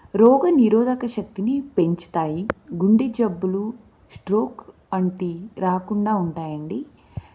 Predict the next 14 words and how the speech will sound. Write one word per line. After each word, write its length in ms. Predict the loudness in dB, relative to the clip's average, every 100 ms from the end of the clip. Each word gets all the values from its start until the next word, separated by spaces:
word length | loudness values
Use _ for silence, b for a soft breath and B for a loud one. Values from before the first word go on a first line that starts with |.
| B
రక్తంలో 680 | -4 -2 -4 -6 -2 0 0 0
హిమోగ్లోబిన్ 760 | 2 2 2 0 -2 0 -2 -4
శాతాన్ని 440 | -6 -6 -4 -4 -2
పెంచుతాయి. 760 | -2 -4 -4 -8 -6 -4 -6 -8 b b b b
క్యాన్సర్ను 720 | -6 -4 -2 -4 -4 0 4 4
నిరోధిస్తుంది. 960 | 4 2 2 0 -2 -8 -8 -6 -6 -10 _ b b b 0
ఎముకలను 580 | 2 4 2 0 0 0 0
బలంగా 500 | 0 0 -2 -2 -2
మారుస్తాయి. 640 | -4 -6 -10 -14 -12 -12 -14 B B B B -10
అలాగే 340 | -2 -2 -2 -4
జొన్నలో 540 | 0 0 0 -2 -2
ఉండే 320 | 0 2 0
పోషకాలు 640 | -2 -6 -6 -8 -6 -4 -4
వంటి 380 | -4 -6 -6